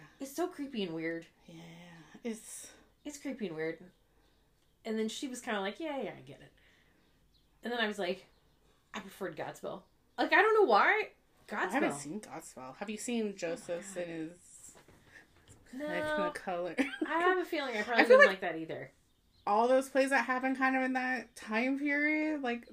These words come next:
Speaker 2: that were
Speaker 1: kind
Speaker 2: kind
Speaker 1: of,
Speaker 2: of like
Speaker 1: yeah,
Speaker 2: that, they're
Speaker 1: wrong with it.
Speaker 2: all just, like,
Speaker 1: Yeah, I, yeah, but, like, okay, but Godspell's, the music in it is kind of fun, and it's kind of upbeat and, like, happy.
Speaker 2: Hmm.
Speaker 1: Most of it, I don't think all of it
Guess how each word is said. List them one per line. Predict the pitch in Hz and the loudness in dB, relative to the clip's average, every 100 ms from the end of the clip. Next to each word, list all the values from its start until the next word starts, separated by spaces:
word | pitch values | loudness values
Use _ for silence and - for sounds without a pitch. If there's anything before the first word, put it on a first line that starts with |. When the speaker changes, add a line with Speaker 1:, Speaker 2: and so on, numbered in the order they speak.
| 233 | -2
Speaker 2:
that | 226 | 0
were | 214 208 _ _ - 214 - _ - | 0 -2 _ _ -20 -20 -20 _ -18
Speaker 1:
kind | - 285 | -6 2
Speaker 2:
kind | 240 | 4
Speaker 1:
of, | 262 | 4
Speaker 2:
of | 226 | 6
like | 196 262 | 4 4
Speaker 1:
yeah, | 311 | 6
Speaker 2:
that, | 269 269 247 190 | 8 8 6 2
they're | 208 | 4
Speaker 1:
wrong | 285 427 | 6 4
with | |
it. | 180 | 6
Speaker 2:
all | 180 185 190 | 8 8 4
just, | 180 170 - | 0 -6 -4
like, | 180 165 160 - - _ _ _ | -4 -4 -6 -10 -20 _ _ _
Speaker 1:
Yeah, | 330 466 523 523 494 466 | -4 0 2 2 2 0
I, | 330 330 | 0 0
yeah, | 320 311 302 | 2 2 2
but, | 285 | 2
like, | 254 262 - - _ | -2 -4 -6 -20 _
okay, | 226 - 170 - _ - _ _ - | -14 -10 -12 -12 _ -20 _ _ -12
but | 214 | -10
Godspell's, | - 415 466 262 190 - _ _ - | -6 -8 -4 -4 -4 -6 _ _ -6
the | |
music | 254 370 480 330 | 2 4 4 2
in | 214 | 0
it | 185 190 | -2 -4
is | 185 | -10
kind | - 226 | -6 -6
of | 185 | -4
fun, | 202 226 339 - | -4 -4 -6 -6
and | 208 | -8
it's | - | -6
kind | 240 | -6
of | 233 | -6
upbeat | - 196 - 202 277 - | -6 -8 -6 -8 -8 -8
and, | 196 | -6
like, | 185 165 | -6 -8
happy. | - 220 392 415 - _ _ _ _ _ _ _ _ _ - - - | -10 -8 -4 -6 -6 _ _ _ _ _ _ _ _ _ -20 -20 -14
Speaker 2:
Hmm. | 190 196 | -8 -2
Speaker 1:
Most | 214 247 - | 0 0 -4
of | 294 | -6
it, | 294 311 | -6 -6
I | 262 | -8
don't | 226 220 | -10 -10
think | - | -14
all | 147 143 | -14 -14
of | |
it | - | -16